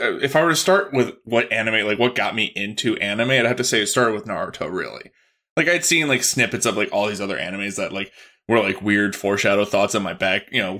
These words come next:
<laughs> lucid memories. But, like, Naruto's where it really began for me. And so, like, starting off with that, c-, let's be real, Naruto's a drama.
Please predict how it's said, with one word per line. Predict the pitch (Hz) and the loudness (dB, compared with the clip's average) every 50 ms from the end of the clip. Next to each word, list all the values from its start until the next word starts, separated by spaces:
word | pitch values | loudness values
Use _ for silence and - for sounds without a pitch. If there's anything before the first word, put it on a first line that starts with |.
| - 143 | -10 -10
<laughs> | - - | -12 -8
lucid | 95 113 107 107 - 107 107 | -6 -4 -4 -2 -4 -4 -4
memories. | 101 98 104 113 113 113 123 127 127 - - - _ _ _ _ _ _ - | -6 -6 -6 -4 -4 -2 -2 -2 -2 -4 -8 -16 _ _ _ _ _ _ -2
But, | 131 143 135 127 | 0 0 2 2
like, | 131 123 123 120 - - _ _ _ _ _ _ _ _ _ _ _ _ _ _ _ _ _ _ _ _ _ - 151 | 2 2 2 2 -2 -8 _ _ _ _ _ _ _ _ _ _ _ _ _ _ _ _ _ _ _ _ _ -2 0
Naruto's | 151 160 170 175 170 180 165 135 127 | 4 4 4 4 4 4 2 2 4
where | 127 123 | 4 2
it | 95 | 4
really | 104 113 110 110 104 98 | 4 4 4 4 2 2
began | 104 101 98 98 95 98 107 113 | 0 0 0 0 0 0 -2 -2
for | - 143 | -2 0
me. | 139 135 131 127 | 0 2 2 0
And | 127 127 | 0 2
so, | 127 | 2
like, | 117 107 - - - | 2 0 0 -2 -4
starting | - - 151 185 190 170 | 0 2 4 4 4 4
off | 147 143 139 135 | 4 4 2 2
with | 131 107 | 0 -2
that, | 107 107 110 - - - | 0 0 0 0 -4 -8
c-, | 139 135 151 135 - | -8 -2 -2 0 2
let's | 139 170 - | 0 -2 2
be | - 143 | 4 4
real, | 123 123 123 | 6 6 6
Naruto's | 120 123 135 147 143 170 143 113 | 4 4 4 4 4 4 2 2
a | 110 | 0
drama. | - 95 76 65 - 87 - - - | -2 -4 -6 -8 -8 -10 -12 -14 -16